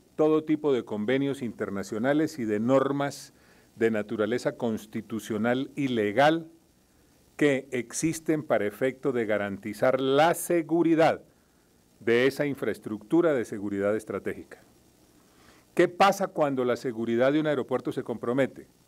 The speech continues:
Pues que se pone en riesgo derechos fundamentales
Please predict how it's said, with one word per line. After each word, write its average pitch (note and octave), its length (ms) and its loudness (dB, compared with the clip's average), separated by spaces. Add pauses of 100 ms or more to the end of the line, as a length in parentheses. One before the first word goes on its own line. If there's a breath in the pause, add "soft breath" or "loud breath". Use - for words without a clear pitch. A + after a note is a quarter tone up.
(600 soft breath)
Pues A2+ 180 0
que A2 120 0
se A2+ 120 0
pone D3 340 2
en C#3 120 0
riesgo D#3+ 500 0 (460 soft breath)
derechos C#3 680 0
fundamentales A#2+ 880 -4